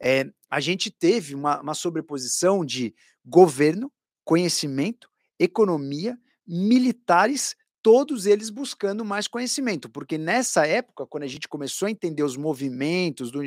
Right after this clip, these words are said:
do, do, do, a mecânica do universo, a gente começou a ter o estudo da balística, então tudo isso contribuía pra ser mais poderoso, pra eu conseguir explorar mais ambientes, pra eu conseguir explorar um novo mundo que a gente tava também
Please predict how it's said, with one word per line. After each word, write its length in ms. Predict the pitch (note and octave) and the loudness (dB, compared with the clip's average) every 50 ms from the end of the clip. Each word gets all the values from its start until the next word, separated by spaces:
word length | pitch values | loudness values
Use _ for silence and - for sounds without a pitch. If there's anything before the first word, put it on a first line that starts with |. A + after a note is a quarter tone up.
| C3+ B2 - - - - - _ - | -8 -10 -14 -18 -20 -20 -20 _ -6
do, 240 | C3+ C#3 D3 C#3 B2+ | -4 -4 -4 -6 -8
do, 260 | B2+ C#3 C#3+ - - | -6 -6 -6 -6 -6
do, 260 | B2+ C3+ D3+ D3+ - - | -4 -4 -6 -4 -4 -6
a 80 | - | -4
mecânica 600 | C3+ D3+ D3 - - F#3 G3+ G3 F#3 F3 - - C#3 | -2 -2 -2 -2 0 2 4 4 4 2 0 -2 -2
do 80 | C3+ | -2
universo, 400 | C3+ C3+ B2 A#2 D#3 F#3+ - - | -2 -4 -2 0 0 0 -2 -4
a 20 | D3+ | -8
gente 80 | C3+ | -8
começou 320 | - E3+ D#3+ D3 - - E3 | -8 -8 -8 -6 -4 -4 -4
a 40 | D#3 | -4
ter 100 | - D#3 | -4 -6
o 20 | |
estudo 300 | C#3+ - - - C3+ B2+ | -8 -8 -10 -12 -8 -2
da 100 | B2+ C3 | -2 0
balística, 680 | A#2+ - D#3+ F3+ F#3 E3+ E3 E3+ - - - - - D3 | 2 4 4 2 2 0 -4 -6 -6 -6 -6 -6 -6 -6
então 200 | C3 - G3+ G#3 - - | -4 -2 -2 -2 -2 -2
tudo 280 | - C#4+ C#4 A3+ F#3 | -4 -4 -4 -4 -4
isso 180 | F#3 G3 - - | -6 -6 -8 -8
contribuía 540 | G#3+ G#3 - G#3+ A3+ G3 G3+ G3 F#3+ G3+ - | -10 -10 -10 -10 -8 -6 0 2 2 2 2
pra 160 | - G#3+ G#3 | 0 -6 -8
ser 240 | - - - - E3 | -8 -8 -6 -6 -4
mais 240 | D3 C#3 C#3 D3 - | -2 -2 -4 -4 -4
poderoso, 640 | - F#3+ G3+ G3 B3 A#3 G#3 F#3+ F3+ F3 D#3 F3 E3+ _ - - - - _ | -4 -4 -2 2 4 6 6 6 6 4 2 -4 -10 _ -16 -20 -20 -16 _
pra 100 | - D3+ | -4 -4
eu 40 | D#3 | -4
conseguir 300 | - F3 E3 - - D#3+ | -4 -4 -6 -6 -6 -8
explorar 600 | D#3 - - - F3 F#3 E3+ D#3 D3+ D3+ D#3 D3+ | -8 -8 -6 -4 0 2 4 4 6 4 4 2
mais 280 | D3+ D3 C#3+ D3 B2+ C3+ | 2 2 0 2 0 -2
ambientes, 560 | D#3+ F3 G3+ A#3+ A3+ F#3 E3 D#3+ D#3 - - | -4 -2 -2 0 0 0 -2 -4 -6 -10 -12
pra 120 | _ - | _ -10
eu 40 | C#3+ | -10
conseguir 400 | - - D#3+ - - E3 D3 D#3 | -8 -8 -10 -10 -10 -10 -10 -8
explorar 560 | D#3 - - _ - F#3 E3 D#3+ E3+ F3 F3 | -8 -10 -8 _ -2 2 4 4 4 4 2
um 100 | D#3+ D3 | 0 -2
novo 340 | C#3+ D3 D#3+ E3+ D3+ D3+ F3+ | 0 2 2 2 2 0 -2
mundo 380 | F3+ E3+ F3 G#3 A3 G3 E3 - | -2 0 0 0 0 0 -2 -6
que 80 | - | -8
a 60 | B2 A2 | -8 -10
gente 200 | B2+ C#3 - - | -8 -8 -10 -6
tava 280 | - D3+ D3 D3+ C#3 C3+ | -2 0 0 0 -2 -4
também 300 | - - C3+ C#3 C#3 B2+ | -12 -12 -12 -12 -12 -12